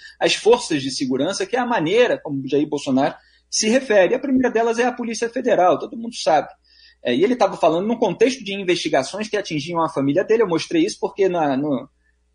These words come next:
é, no parágrafo anterior, vamos dizer assim, da fala do Bolsonaro, ele falava de investigações da Receita Federal sobre o irmão dele, é, de, do interior de São Paulo. Também já escrevi bastante sobre esse assunto.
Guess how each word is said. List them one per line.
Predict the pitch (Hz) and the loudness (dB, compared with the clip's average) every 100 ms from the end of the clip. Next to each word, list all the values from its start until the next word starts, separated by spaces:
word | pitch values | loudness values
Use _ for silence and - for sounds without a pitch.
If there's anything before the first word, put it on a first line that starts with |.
| _ | _
é, | - 120 | -6 0
no | 127 147 | 2 0
parágrafo | - 160 143 160 139 131 147 | 2 4 6 4 2 -2 -4
anterior, | 127 160 135 143 | -4 -2 0 0
vamos | 135 131 | 2 0
dizer | 123 127 | 0 0
assim, | 131 131 | 0 0
da | 131 | -2
fala | 131 - 151 147 131 | -2 2 4 4 0
do | 131 | -2
Bolsonaro, | 139 151 214 165 165 196 | -4 -4 -4 0 0 2
ele | 233 | 0
falava | 247 175 156 190 | 0 2 2 0
de | 196 | -2
investigações | 185 170 170 147 165 170 | -2 -2 0 -2 -2 -2
da | |
Receita | 190 190 151 139 | -2 -2 -4 -4
Federal | 139 156 147 147 185 - - - | -4 0 2 4 2 -2 -18 -8
sobre | - 254 262 | 2 4 4
o | 254 | 2
irmão | 208 233 254 | 4 2 4
dele, | 220 208 208 - _ _ _ _ _ | 6 6 4 -4 _ _ _ _ _
é, | - 117 120 | 0 2 2
de, | - 127 | 0 -2
do | 143 | 0
interior | 156 160 170 160 175 | 2 2 4 4 2
de | - | -2
São | 214 190 | -4 0
Paulo. | 143 156 170 120 | 4 6 6 2
Também | - 160 | -6 -8
já | 202 | -4
escrevi | 196 - 175 | -4 -2 0
bastante | 196 185 180 190 | 2 0 -2 -8
sobre | - 190 | -6 -6
esse | 190 226 | -4 -6
assunto. | - 160 147 | -4 -6 -8